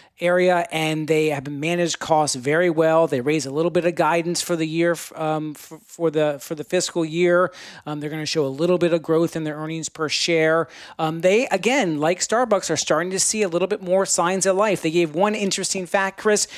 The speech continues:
Spray equipment pump sales are starting to come back strong and near the end of the quarter,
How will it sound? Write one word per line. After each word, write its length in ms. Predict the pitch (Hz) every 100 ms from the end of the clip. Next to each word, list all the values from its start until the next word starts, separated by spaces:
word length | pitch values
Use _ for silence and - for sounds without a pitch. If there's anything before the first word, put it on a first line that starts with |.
| -
Spray 680 | - - - 180 196 233 262
equipment 640 | 208 - - 254 196 208
pump 280 | - 269 311
sales 640 | 220 208 165 139 107 117 - - - -
are 60 |
starting 360 | 143 190 185 180
to 60 |
come 180 | 170 175
back 280 | 170 160 160
strong 800 | - - - 170 190 185 170 160
and 280 | 165 175 160
near 180 | 170 170
the 160 | 160
end 160 | 175 185
of 80 | 175
the 80 | 175
quarter, 460 | - 190 190 202